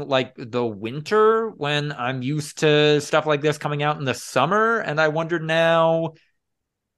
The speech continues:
is this just how it works? Do, like, action adventure movies get out of the way for whatever Marvel, D C stuff is inevitably going to land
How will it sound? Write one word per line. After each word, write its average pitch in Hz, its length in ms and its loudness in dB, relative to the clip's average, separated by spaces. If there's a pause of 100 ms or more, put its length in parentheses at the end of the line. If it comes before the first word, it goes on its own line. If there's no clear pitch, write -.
(180)
is 143 120 -2
this 226 140 -2
just 247 220 -2
how 220 240 4
it 160 100 0
works? 170 640 -2
Do, 175 140 -4
like, 170 240 2
action 175 360 0
adventure 175 320 -2
movies 175 380 -2
get 175 220 0
out 147 240 2
of 165 120 -2
the 156 120 2
way 165 520 0
for 156 160 -6
whatever 151 340 0
Marvel, 143 580 2
D 127 240 -6
C 127 240 -10
stuff 151 360 0
is 123 400 -6
inevitably 139 480 -4
going 143 200 -2
to 143 80 2
land 147 440 -2